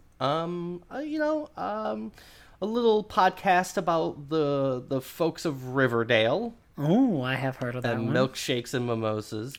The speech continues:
Speaker 2: No,
Speaker 1: podcast, which
Speaker 2: no.
Speaker 1: I'm on, uh, quite often, even though I've never seen a single episode. You know, um,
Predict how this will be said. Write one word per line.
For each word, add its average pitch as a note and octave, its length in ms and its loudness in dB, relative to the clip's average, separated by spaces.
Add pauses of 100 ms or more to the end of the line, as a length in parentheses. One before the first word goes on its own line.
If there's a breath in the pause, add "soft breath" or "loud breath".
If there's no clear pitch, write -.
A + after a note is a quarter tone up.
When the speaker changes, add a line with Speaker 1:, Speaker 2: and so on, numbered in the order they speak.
Speaker 2:
No, A#2+ 60 0
Speaker 1:
podcast, A2 680 -4
which A#2 220 -8
Speaker 2:
no. A2 60 -2
Speaker 1:
I'm G2+ 140 -6
on, G2+ 440 -6 (640 loud breath)
uh, A#3+ 220 0
quite A#3+ 600 4
often, F3+ 480 4 (220)
even F3 200 6
though E3+ 100 8
I've D3+ 100 8
never C3 220 2
seen A2 280 -4
a A#2 60 -6
single G2 360 -6
episode. F#2 440 -12 (1600 soft breath)
You D#4+ 100 0
know, D4 200 2 (160)
um, C#4+ 460 0